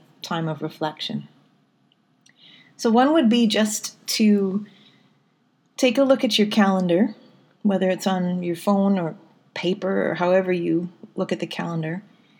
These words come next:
and just write down every single, you know, um, significant event that has happened in the last, the last month or two. So you might write down,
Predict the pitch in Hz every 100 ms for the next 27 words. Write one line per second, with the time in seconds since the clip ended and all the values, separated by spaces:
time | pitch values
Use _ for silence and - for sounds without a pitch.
0 | _ _ _ 226 208 208 - - 233 -
1 | - 196 180 185 185 180 - _ _ _
2 | _ _ - 220 269 269 240 - 240 233
3 | 226 208 196 190 196 - _ _ _ _
4 | _ - 214 190 185 - _ 185 175 175
5 | 170 - - 202 202 214 214 214 196 175
6 | 180 175 - 170 175 - - - 170 170
7 | 160 156 160 160 160 - - - - _
8 | _ _ _ _ _ _ - - - _
9 | _ _ 247 247 240 220 190 165 170 160
10 | 165 151 147 - _ _ _ _ _ _
11 | _ - 214 220 226 202 185 - 180 170
12 | 165 165 160